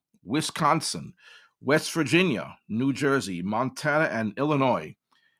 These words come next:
Minnesota, Louisiana, New Hampshire, Oregon and Washington,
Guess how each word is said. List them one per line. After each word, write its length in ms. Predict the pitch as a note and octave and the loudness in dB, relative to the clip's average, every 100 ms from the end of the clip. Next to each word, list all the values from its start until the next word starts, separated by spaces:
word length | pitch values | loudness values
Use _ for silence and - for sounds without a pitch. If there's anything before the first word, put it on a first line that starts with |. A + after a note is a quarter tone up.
| _ | _
Minnesota, 640 | A2+ D#3 D3+ - D3+ D#3 | 0 0 2 2 2 4
Louisiana, 840 | D3 C3+ C3+ C#3+ A2+ C3 B2+ A2 F#2 | 4 2 2 2 2 2 2 0 0
New 220 | F#2+ B2+ | 0 -2
Hampshire, 600 | G#2+ B2 B2 - F2+ E2 | 0 0 -2 -4 -10 -12
Oregon 540 | - C#3 D3+ C3+ C#3 C#3 | -2 2 2 2 2 2
and 160 | C3+ A#2+ | 0 2
Washington, 760 | B2 C3 - F2+ - C#2+ - | 2 2 -2 -12 -12 -14 -16